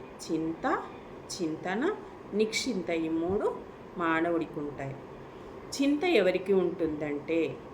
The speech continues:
ప్రాపంచిక జీవితంలో ఉన్న మానవుడికి మరియు తృప్తి లేని వాడికి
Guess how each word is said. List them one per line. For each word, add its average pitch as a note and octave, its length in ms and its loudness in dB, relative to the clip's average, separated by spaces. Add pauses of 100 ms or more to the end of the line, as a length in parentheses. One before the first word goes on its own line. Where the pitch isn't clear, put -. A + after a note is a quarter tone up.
(300)
ప్రాపంచిక B3+ 640 4
జీవితంలో F3+ 800 0
ఉన్న E3 300 4
మానవుడికి E3+ 960 0 (1900)
మరియు G3 480 4 (440)
తృప్తి C4+ 380 0
లేని F#3 380 6
వాడికి E3 640 2